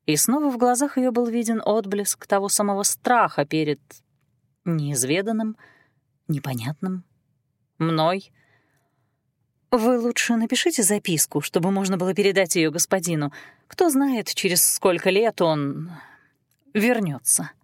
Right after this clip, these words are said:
Да и вернусь ли сюда я сама? Если всё получится, если я найду хоть какую-то возможность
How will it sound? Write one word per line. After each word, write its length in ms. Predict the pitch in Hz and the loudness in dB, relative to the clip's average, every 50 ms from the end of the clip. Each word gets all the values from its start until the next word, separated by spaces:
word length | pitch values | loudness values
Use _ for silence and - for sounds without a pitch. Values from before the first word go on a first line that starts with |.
| _ _ _ _ _ _ _ _ _ _ _ _ _ _ | _ _ _ _ _ _ _ _ _ _ _ _ _ _
Да 140 | 180 156 185 | 0 2 2
и 160 | 185 175 170 | 2 2 0
вернусь 500 | 147 151 160 156 160 175 214 220 - - | 0 -2 -2 -2 -2 -2 -2 -2 -2 -2
ли 100 | 247 247 | -2 -2
сюда 360 | 233 - - 254 226 208 247 247 | -2 -2 -2 -2 0 0 0 0
я 240 | 247 226 226 226 | 0 -2 -2 -2
сама? 560 | 220 - - 233 226 226 214 185 151 120 - - _ _ _ _ _ _ _ _ _ _ _ _ _ | 0 0 0 0 0 0 -2 -4 -6 -10 -12 -18 _ _ _ _ _ _ _ _ _ _ _ _ _
Если 300 | 160 165 165 - 165 156 | 0 2 2 2 0 0
всё 180 | - - 160 | 2 0 0
получится, 680 | - 151 147 143 151 180 - - 160 156 - - - 156 - - _ _ _ _ _ _ | 2 2 2 2 0 -2 -2 -4 -4 -4 -4 -6 -6 -8 -12 -20 _ _ _ _ _ _
если 280 | 165 160 214 196 220 220 | 0 0 2 2 4 4
я 120 | 226 233 | 4 4
найду 300 | 233 240 247 240 240 269 | 2 2 0 0 -2 -2
хоть 200 | - - 208 - | -2 -2 -4 0
какую-то 400 | - - - - 240 226 - 208 | 0 0 0 2 -2 0 0 2
возможность 680 | 196 208 202 220 233 240 220 165 139 131 - - - | 2 2 2 2 -2 -2 -4 -4 -4 -4 -4 -6 -8